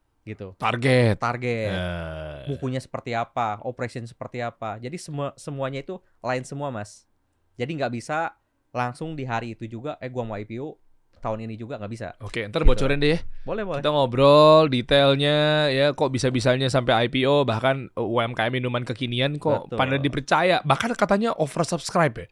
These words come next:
Speaker 1: Oversubscribe.
Speaker 2: Tuh, lihat beritanya deh.
Speaker 1: Kita
Speaker 2: Mana tadi?
Speaker 1: oversubscribe sampai seratus lima puluh sembilan, Mas.
Speaker 2: Ada kan tadi berita, coba cari deh. Tadi ya, ya, eh, sampai berapa?
Speaker 1: Seratus lima puluh sembilan kali.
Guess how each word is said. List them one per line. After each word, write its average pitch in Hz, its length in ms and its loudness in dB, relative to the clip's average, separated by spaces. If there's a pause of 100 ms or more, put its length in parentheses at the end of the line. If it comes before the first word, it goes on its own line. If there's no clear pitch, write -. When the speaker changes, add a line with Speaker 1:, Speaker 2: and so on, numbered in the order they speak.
(100)
Speaker 1:
Oversubscribe. 143 720 -10
Speaker 2:
Tuh, 120 160 -4
lihat 139 120 -6
beritanya 135 360 -2
deh. 85 120 -12 (600)
Speaker 1:
Kita 180 320 -6
Speaker 2:
Mana 160 240 0
tadi? 131 80 -2
Speaker 1:
oversubscribe 175 480 -6
sampai 135 320 -10
seratus 131 400 -12
lima 131 160 -10
puluh 135 80 -12
sembilan, 135 320 -8
Mas. 101 320 -14 (400)
Speaker 2:
Ada 165 160 0
kan 185 160 -2
tadi 190 80 2
berita, 160 240 0
coba 170 160 -2
cari 160 160 0
deh. 117 160 -4 (320)
Tadi 135 160 -6
ya, 120 160 -2 (240)
ya, 143 240 0
eh, 131 560 -4
sampai 151 320 -2
berapa? 190 240 0 (240)
Speaker 1:
Seratus 143 400 -12
lima 135 160 -10
puluh 123 160 -14
sembilan 117 240 -12
kali. 107 320 -10